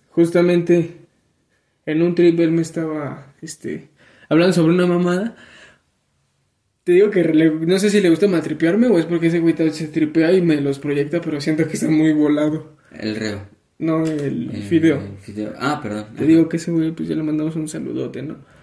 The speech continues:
Speaker 2: Pero
Speaker 1: Pero
Speaker 2: también el reo.
Speaker 1: <laughs> Simón, güey. Y no mames, hijo de su puta madre. Este, al último yo me estaba matripeando como que el, todas las moscas, porque s-, esa, había dejado mi ventana abierta y se habían metido varias
Speaker 2: Ok,
Speaker 1: moscas.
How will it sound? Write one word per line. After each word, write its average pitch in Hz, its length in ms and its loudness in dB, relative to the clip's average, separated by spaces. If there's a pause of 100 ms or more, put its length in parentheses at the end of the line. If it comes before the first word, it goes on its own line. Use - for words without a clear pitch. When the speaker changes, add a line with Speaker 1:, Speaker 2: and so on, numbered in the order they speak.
(160)
Speaker 2:
Pero 104 140 -12 (160)
Speaker 1:
Pero 151 120 0
Speaker 2:
también 156 260 4
el 135 60 2
reo. 113 140 -4 (480)
Speaker 1:
<laughs> 160 500 0
Simón, 165 540 2
güey. 165 120 -4 (920)
Y 165 680 6 (720)
no 196 100 2
mames, 220 320 2
hijo 202 220 2
de 190 100 2
su 175 140 -2
puta 196 300 0
madre. 185 500 -2 (560)
Este, 165 600 -4 (120)
al 185 120 -4
último 190 340 -2
yo 185 120 -2
me 190 120 -6
estaba 180 300 -6
matripeando 175 680 -10
como 165 240 -10
que 165 140 -8
el, 156 180 -8 (200)
todas 190 220 -4
las 170 140 -2
moscas, 165 360 -4
porque 165 200 -10
s-, 143 220 -10
esa, 165 520 -6 (260)
había 170 200 -4
dejado 175 200 -6
mi 170 120 -4
ventana 165 320 -6
abierta 160 260 -6
y 170 40 -6
se 165 120 -10
habían 160 200 -8
metido 165 260 -4
varias 160 220 -6
Speaker 2:
Ok, - 40 -2
Speaker 1:
moscas. 175 360 -6